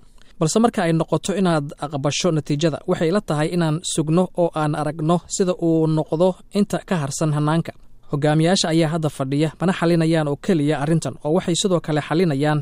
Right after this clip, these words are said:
is-, ismariwaaga ka taagan aqalka sare ee xubnaha Somaliland. Waxaan rajaynayaa in tani sida ugu dhaqsiyaha badan xal looga gaaro. Baarlamaanku uu fadhiisto, hannaanka uu sii socdo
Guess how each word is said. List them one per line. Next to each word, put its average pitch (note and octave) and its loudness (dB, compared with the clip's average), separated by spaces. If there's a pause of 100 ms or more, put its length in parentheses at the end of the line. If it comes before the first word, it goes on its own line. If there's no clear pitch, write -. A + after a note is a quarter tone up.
is-, - -16
ismariwaaga D#3+ 2
ka G#3 -4
taagan D3 -2
aqalka D3+ -6
sare D3+ -2
ee D#3 -2 (460)
xubnaha E3+ 0
Somaliland. C#3 -2 (400)
Waxaan C3+ -6
rajaynayaa D#3+ 2
in F3 -2
tani D#3+ 0 (340)
sida F3 -2
ugu D#3+ -2
dhaqsiyaha E3+ -2
badan D#3 0
xal F3 -2
looga D3+ 0
gaaro. B2 -6 (320)
Baarlamaanku E3 2 (100)
uu D3 0
fadhiisto, B2+ -4 (220)
hannaanka E3 0
uu D#3+ -2
sii F3+ 0
socdo A#2+ -6